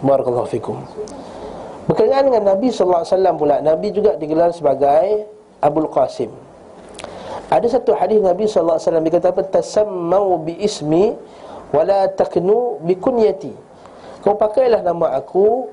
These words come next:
dan janganlah kamu berkunyah dengan kunyahku.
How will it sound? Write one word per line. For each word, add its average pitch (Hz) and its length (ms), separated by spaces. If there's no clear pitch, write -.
dan 156 160
janganlah 185 480
kamu 196 400
berkunyah 214 720
dengan 175 400
kunyahku. 185 880